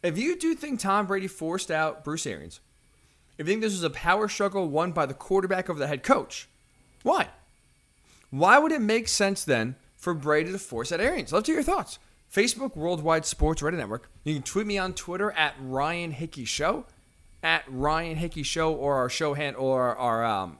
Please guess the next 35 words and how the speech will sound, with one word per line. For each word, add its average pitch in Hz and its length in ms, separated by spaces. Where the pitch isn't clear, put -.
network 165 380
account, 147 400
W 160 280
W 151 380
S 147 360
R 139 340
N 135 160
underscore 147 440
radio. 104 320
Check 190 220
us 202 120
out 208 120
on 170 140
YouTube, 156 400
Worldwide 135 540
Sports 143 400
Radio 139 160
Network. 120 160
You 131 80
can 113 60
comment 147 280
on 139 100
the 131 60
show, 123 360
uh, 123 160
the 113 80
live 131 220
stream 143 140
of 127 60
the - 40
show 139 100
right 123 160
there 120 120
as 127 120
well. - 140